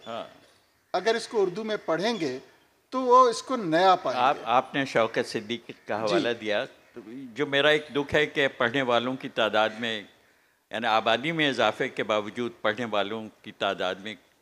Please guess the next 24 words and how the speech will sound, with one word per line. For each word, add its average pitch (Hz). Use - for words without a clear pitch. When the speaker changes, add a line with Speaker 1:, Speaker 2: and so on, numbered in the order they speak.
Speaker 1:
कहीं-कहीं 113
कमी 113
दिखाई 85
देती 67
है। 57
और 123
शौकत 123
सिद्दीकी 131
ने 190
जब 143
वो 127
नॉवल 120
लिखा 131
था, 170
तो 165
उर्दू 160
फिक्शन 151
पढ़ने 139
वालों 139
की 156
तादाद 120
बहुत 110
ज़्यादा 80
थी। -